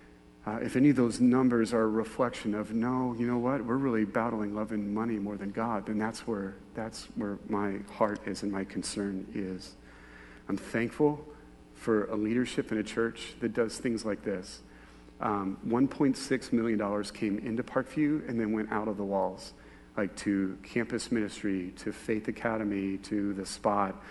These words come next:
to global outreach, to mission trips. We have a three million dollar budget, so one point six came in. Some of that's designated,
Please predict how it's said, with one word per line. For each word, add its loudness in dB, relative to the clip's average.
to 0
global 4
outreach, -4
to -6
mission 0
trips. -4
We 6
have 4
a 2
three 6
million 8
dollar 2
budget, 2
so 0
one 4
point 0
six -2
came 0
in. 4
Some 2
of 4
that's 2
designated, 2